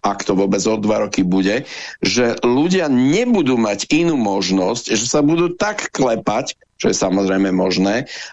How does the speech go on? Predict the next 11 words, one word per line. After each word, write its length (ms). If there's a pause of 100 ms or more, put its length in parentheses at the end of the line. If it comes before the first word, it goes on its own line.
(120)
aby 240
to 80
nedostalo 640
P 160
S 160
ko, 160
že 160
im 80
to 160
znovu 400
hodia. 400